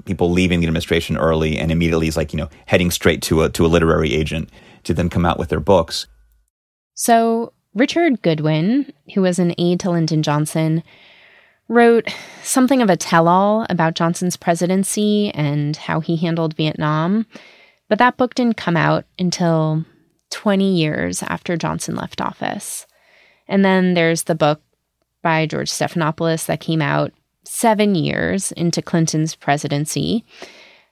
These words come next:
Speaker 2: But then you have a book like Fire and Fury, right, by Michael Wolff, which is one of the books you studied. And that came out only two years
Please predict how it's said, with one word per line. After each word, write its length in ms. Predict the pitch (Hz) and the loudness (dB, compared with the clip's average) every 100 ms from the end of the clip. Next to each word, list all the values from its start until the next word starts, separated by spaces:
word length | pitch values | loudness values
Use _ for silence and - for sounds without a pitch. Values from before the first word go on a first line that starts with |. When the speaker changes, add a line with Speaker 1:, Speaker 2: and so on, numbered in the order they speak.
| _ _ 233 | _ _ 0
Speaker 2:
But 100 | 262 | 2
then 140 | 403 | 2
you 80 | 427 | 2
have 120 | 359 | 2
a 60 | 269 | 2
book 320 | 165 165 - | 2 0 0
like 400 | 170 165 165 - - _ _ | 0 0 -2 -12 -20 _ _
Fire 420 | - 160 165 160 | -2 0 2 2
and 180 | 160 160 | 0 -2
Fury, 600 | - 151 - 92 110 185 _ - | -2 -2 -2 -4 -4 -6 _ -2
right, 300 | 160 170 190 | 0 0 -2
by 140 | 160 160 | -2 0
Michael 340 | 156 160 156 | 0 0 0
Wolff, 420 | - 175 - - - - - - _ - | 0 -2 -6 -20 -20 -20 -20 -20 _ -2
which 140 | 233 254 | 2 2
is 140 | 226 | 2
one 120 | 247 | 2
of 100 | 254 | 2
the 80 | 226 | 2
books 280 | 160 165 180 | 2 0 -4
you 60 | |
studied. 640 | 180 - 135 143 147 190 202 - - _ - _ _ 220 | -4 -2 -2 0 0 -2 -4 -10 -20 _ -20 _ _ -2
And 120 | 233 | 0
that 140 | 302 | 0
came 200 | - 370 | -2 2
out 220 | 285 220 - - | 4 4 0 -2
only 540 | 202 185 180 180 190 _ _ _ - | 2 2 2 -2 -4 _ _ _ -8
two 380 | - 226 220 | -2 2 4
years 760 | 208 160 143 - - 170 - | 2 0 -4 -4 -6 -8 -8